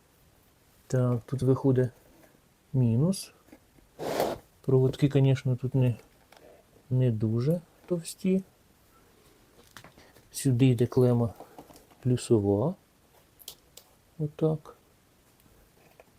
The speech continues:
Мгм. Цікаво, цікаво зроблено. Що за Б М С-ка? Не зрозуміло. Щоб до неї підключитися.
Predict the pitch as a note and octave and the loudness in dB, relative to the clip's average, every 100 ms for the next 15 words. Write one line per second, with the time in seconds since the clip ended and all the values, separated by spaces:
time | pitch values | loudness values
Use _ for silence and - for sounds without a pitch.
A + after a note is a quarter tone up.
0 | - _ _ _ _ _ - _ _ _ | -20 _ _ _ _ _ -20 _ _ _
1 | _ _ _ _ _ _ _ - _ _ | _ _ _ _ _ _ _ -20 _ _
2 | _ _ - _ - _ _ _ C#3+ D3 | _ _ -20 _ -20 _ _ _ -4 -2
3 | B2+ B2+ B2 - _ - _ _ _ - | -4 -4 -6 -8 _ -20 _ _ _ -20
4 | - - - - - _ _ - - D3 | -20 -20 -20 -20 -20 _ _ -8 -4 -4
5 | - D3 C3+ C3 C3+ - - C#3+ - C3+ | 4 6 6 4 0 -4 -4 -2 2 2
6 | C3 C3+ C3+ C3 C3+ C3 C#3+ C#3 C#3 C#3 | 4 4 4 4 0 2 4 6 6 6
7 | C#3 C3+ - C#3 B2+ _ _ _ - _ | 4 2 2 0 -2 _ _ _ -20 _
8 | _ _ _ _ C3+ C3+ C3 C3+ B2+ C3 | _ _ _ _ 0 2 4 4 4 4
9 | C#3 F3+ G#3 G3+ - - - _ _ _ | 6 10 10 10 6 -4 -20 _ _ _
10 | - - - - - C3+ C3+ C#3+ C#3 C3+ | -20 -20 -20 -20 -8 -2 2 4 4 2
11 | C3+ - C#3 C3+ D3 C3+ - | 0 0 2 4 4 4 2